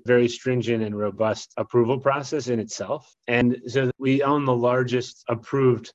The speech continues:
alternative parts provider, and they actually are able to price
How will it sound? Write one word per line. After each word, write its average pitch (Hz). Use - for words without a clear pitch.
alternative 120
parts 151
provider, 160
and 123
they 160
actually 147
are 131
able 131
to 131
price -